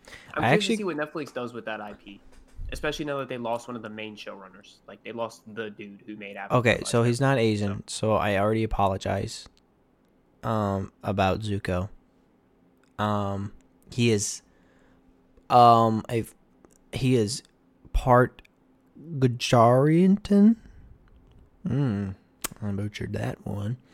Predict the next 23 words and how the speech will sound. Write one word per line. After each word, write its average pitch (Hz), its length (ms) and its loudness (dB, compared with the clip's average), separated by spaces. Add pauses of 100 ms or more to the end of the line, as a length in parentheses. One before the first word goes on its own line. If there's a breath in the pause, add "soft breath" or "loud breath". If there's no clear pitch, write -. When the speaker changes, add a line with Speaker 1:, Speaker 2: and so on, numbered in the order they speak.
(600 loud breath)
Speaker 2:
And 113 500 0 (460)
Hindu. 110 720 -4 (2250 soft breath)
So 110 600 0 (400)
he's 120 280 -4
Indian, 95 320 -10 (1300)
like, 98 320 -10 (220)
Middle 113 340 -4
Eastern. - 500 -10 (3250 soft breath)
Speaker 1:
Hold - 220 -20
on. - 140 -20 (120)
You 135 100 -16
said 131 100 -2
Speaker 2:
Yeah, 143 140 8
Speaker 1:
something. 113 180 0
Speaker 2:
I 127 40 4
just 143 180 0
Speaker 1:
I 185 40 4
Speaker 2:
looked 180 100 2
it 202 60 8
Speaker 1:
wanna, 220 220 4
Speaker 2:
up. - 120 -18
Speaker 1:
I - 40 -18
wanna, 202 300 -16